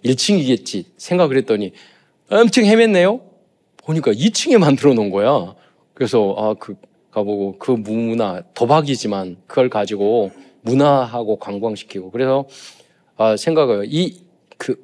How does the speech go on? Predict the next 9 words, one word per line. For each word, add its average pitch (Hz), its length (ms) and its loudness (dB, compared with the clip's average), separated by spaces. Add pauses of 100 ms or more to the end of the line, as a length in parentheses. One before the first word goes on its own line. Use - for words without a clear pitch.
그 123 440 0
망대가, 151 540 4
이삼칠 185 720 2
망대가 120 680 2 (140)
있어. - 340 -10 (320)
그러니까 - 240 -6 (320)
거기 127 180 2
보니까 127 500 2 (360)
가가지고 113 760 0